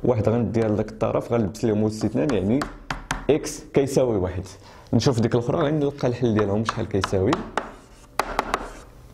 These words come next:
اذا غنلبس للطرفين الاستثناء، غ-، هادي غتعطيك اكس، جوج واحد هي أربعة. اذا الحل ديال هادي هي أربعة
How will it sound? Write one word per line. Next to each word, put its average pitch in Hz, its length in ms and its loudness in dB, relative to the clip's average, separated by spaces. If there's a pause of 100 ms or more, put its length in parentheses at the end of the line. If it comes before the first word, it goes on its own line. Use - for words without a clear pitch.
(3000)
اذا 107 180 4
غنلبس 113 560 2
للطرفين 113 580 2
الاستثناء، 107 480 0
غ-، 110 220 0
هادي 104 180 2
غتعطيك 98 600 -2
اكس، 175 220 0 (800)
جوج 110 400 0 (100)
واحد 131 140 0
هي 98 100 2
أربعة. 87 240 -4 (520)
اذا 110 160 4
الحل 120 440 0
ديال 120 180 2
هادي 107 220 0
هي 98 180 0
أربعة 104 380 -2